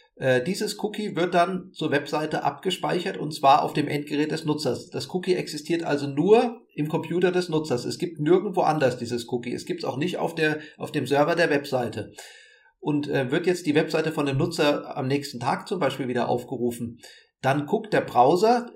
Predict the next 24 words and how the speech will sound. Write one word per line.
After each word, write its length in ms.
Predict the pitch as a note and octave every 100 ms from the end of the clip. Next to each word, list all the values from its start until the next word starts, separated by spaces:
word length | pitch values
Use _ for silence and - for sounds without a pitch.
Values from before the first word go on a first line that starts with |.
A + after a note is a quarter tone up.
| -
äh, 100 | C#3
anhand 500 | C#3 C#3 B2 D3 D#3+
der 380 | C#3 C3+ B2 - _
Vorgaben, 840 | - E3 F3+ D3 D3 E3+ D#3+ D#3 -
die 120 | D#3
das 200 | C#3 -
Internet 480 | E3+ F3 D3+ D3 -
stellt 440 | - C#3 F#3 F#3+
sozusagen, 680 | - D#3 - D3+ D3 D#3+ D#3+
also 160 | C3
des 140 | A#2+ A#2+
Internetprotokolls, 1160 | E3+ E3 D#3+ D#3 D#3 D#3 D3+ D#3 E3+ E3 - _ - - -
möchte 220 | B2+ D3
ich 60 | C#3
mal 120 | C3
allgemein 420 | D3 D3+ C#3 C#3+
formulieren, 600 | D#3 D3 D3 D#3 D#3+ D#3+ - -
ob 280 | - F3+ -
zu 120 | -
der 120 | E3+ D3
besuchten 460 | D3 F3+ - C#3
Webseite 380 | C#3+ - D#3+ D#3
ein 160 | C#3 -
passendes 440 | C#3+ - E3 D3+